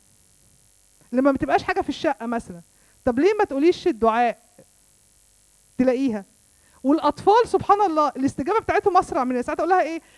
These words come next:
"أنتِ ربنا بيحبك أكتر." أنتِ لما بتدعي بتلاقي الحاجة، أنا بقعد أدور شوية. فتحس دايما أو الولد يحس دايما إن ربنا معاه. وهم بقى هيكتشفوا حاجات، يقولوا، هيجوا بقى يحكوا:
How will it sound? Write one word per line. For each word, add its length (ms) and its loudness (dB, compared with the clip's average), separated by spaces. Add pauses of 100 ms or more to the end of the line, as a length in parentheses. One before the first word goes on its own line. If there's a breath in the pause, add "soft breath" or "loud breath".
(140 loud breath)
"أنتِ 160 -4
ربنا 340 2
بيحبك 580 -2
أكتر." 460 -4
أنتِ 140 0
لما 180 4
بتدعي 260 2
بتلاقي 260 0
الحاجة، 200 -2
أنا 80 -4
بقعد 180 4
أدور 260 4
شوية. 360 -4 (640 loud breath)
فتحس 460 4
دايما 420 6
أو 140 2
الولد 320 4
يحس 240 0
دايما 200 4
إن 80 -2
ربنا 280 2
معاه. 260 -6 (1120 loud breath)
وهم 260 8
بقى 380 4
هيكتشفوا 420 2
حاجات، 200 0
يقولوا، 260 6
هيجوا 320 8
بقى 100 4 (160)
يحكوا: 220 -8